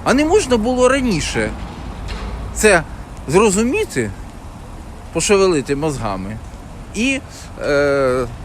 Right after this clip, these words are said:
розпочати виробництво снарядів, ну, хоча б, хоча б в минулому році, хоча війна в нас в чотирнадцятому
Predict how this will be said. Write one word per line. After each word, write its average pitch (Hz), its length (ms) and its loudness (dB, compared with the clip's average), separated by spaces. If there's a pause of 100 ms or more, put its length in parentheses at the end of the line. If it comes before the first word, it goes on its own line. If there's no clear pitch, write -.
(300)
розпочати 202 640 2
виробництво 185 680 2
снарядів, - 600 6 (1000)
ну, 226 300 4
хоча 262 320 6
б, 208 260 6 (680)
хоча 311 200 4
б 269 40 2
в 277 40 2
минулому 262 500 6
році, 165 400 6 (760)
хоча 190 200 4
війна 190 260 4
в 151 60 2
нас 156 140 0
в - 60 -2
чотирнадцятому 131 800 2